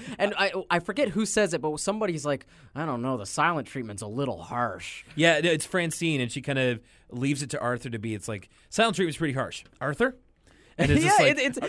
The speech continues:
Speaker 1: it's
Speaker 2: like,
Speaker 1: very matter of
Speaker 2: it's like
Speaker 1: fact.
Speaker 2: the, it's like the McLaughlin Group. It's like P B S is the McLaughlin Group. It's just like, <laughs> it's like, "Can we get a ruling on this?"
Speaker 1: The
Speaker 2: And, like,
Speaker 1: council has spoken.
Speaker 2: It's like, Bus-, Buster needs to feel like what it's like to be ignored. And it's just like, all right, really going hard.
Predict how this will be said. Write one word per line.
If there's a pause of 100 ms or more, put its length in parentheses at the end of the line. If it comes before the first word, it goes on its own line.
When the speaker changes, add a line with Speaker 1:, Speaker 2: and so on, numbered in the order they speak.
(100)
Speaker 1:
it's
Speaker 2:
like,
Speaker 1:
very
matter
of
Speaker 2:
it's
like
Speaker 1:
fact.
Speaker 2:
the,
it's
like
the
McLaughlin
Group.
It's
like
P
B
S
is
the
McLaughlin
Group.
It's
just
like, (180)
<laughs>
it's
like,
"Can
we
get
a
ruling
on
this?" (420)
Speaker 1:
The
Speaker 2:
And,
like,
Speaker 1:
council
has
spoken. (140)
Speaker 2:
It's
like,
Bus-, (260)
Buster
needs
to
feel (260)
like
what
it's
like
to
be
ignored. (380)
And
it's
just
like,
all
right,
really
going
hard.